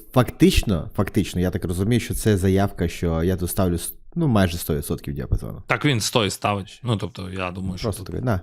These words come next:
Speaker 1: бери, типу, їж.
Speaker 2: Ну, стеки не глибокі, це близько, скільки, тринадцять, чотирнадцять, чотирнадцять блайндів, так? Тобто, туз,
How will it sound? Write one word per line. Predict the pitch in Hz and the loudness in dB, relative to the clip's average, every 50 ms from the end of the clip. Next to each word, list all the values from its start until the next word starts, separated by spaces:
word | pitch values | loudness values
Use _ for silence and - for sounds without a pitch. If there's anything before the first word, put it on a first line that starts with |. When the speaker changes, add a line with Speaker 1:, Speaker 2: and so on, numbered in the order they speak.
| - - | -4 -4
Speaker 1:
бери, | 92 101 92 - - - - - _ _ - - | -4 -2 -2 -4 -6 -8 -12 -20 _ _ -14 -10
типу, | - - - - 73 | -8 -8 -6 -4 -2
їж. | 87 107 107 90 - - - - - - - - - - - - - - - - - - - - - | 0 0 0 0 0 -4 -12 -18 -20 -20 -20 -20 -20 -20 -20 -20 -14 -12 -10 -10 -10 -12 -12 -8 -4
Speaker 2:
Ну, | 311 311 330 330 311 311 302 294 277 214 - - _ - - 151 | -2 0 2 2 4 4 4 2 2 0 -2 -6 _ -14 -8 -6
стеки | 139 139 139 - 202 208 202 - 185 175 170 165 160 156 156 151 143 | -4 0 2 2 2 2 2 2 2 4 4 4 4 2 2 2 2
не | 135 131 147 160 | 2 2 2 2
глибокі, | 139 143 143 123 113 123 131 135 127 117 104 | 2 2 2 2 2 2 2 2 2 0 0
це | 98 - 98 95 | 0 0 0 0
близько, | 95 98 101 101 98 - - 101 101 101 101 101 98 101 | 2 2 2 2 0 0 0 0 2 2 2 2 0 -2
скільки, | 98 - - 90 95 98 71 73 82 92 85 - - - - _ _ - - - | -4 -6 -8 -10 -8 -6 -6 -6 -6 -6 -8 -12 -14 -16 -20 _ _ -20 -18 -8
тринадцять, | - 98 101 104 104 117 147 - - - 110 | -4 -2 0 2 2 2 2 0 -2 -4 -4
чотирнадцять, | - - - 110 104 107 120 131 131 - - 104 104 - | -4 -2 0 0 2 2 2 0 0 -2 -4 -4 -4 -6
чотирнадцять | - - - 113 110 113 120 - - 101 104 - | -8 -6 -4 0 0 0 0 0 -2 -4 -4 -2
блайндів, | 107 113 131 143 139 120 107 104 | -2 0 0 0 0 0 -2 -4
так? | - - 104 104 117 131 - - _ | -4 -2 -2 -2 -2 -2 -6 -8 _
Тобто, | - - - - _ - 143 156 160 - _ _ _ _ _ - - - - - - - - - - _ _ _ - 139 - | -18 -18 -18 -16 _ -10 -8 -8 -8 -10 _ _ _ _ _ -20 -18 -16 -16 -16 -18 -20 -20 -20 -20 _ _ _ -14 -8 -2
туз, | - 202 170 123 - - - - - | 0 2 2 2 0 -2 -4 -4 -2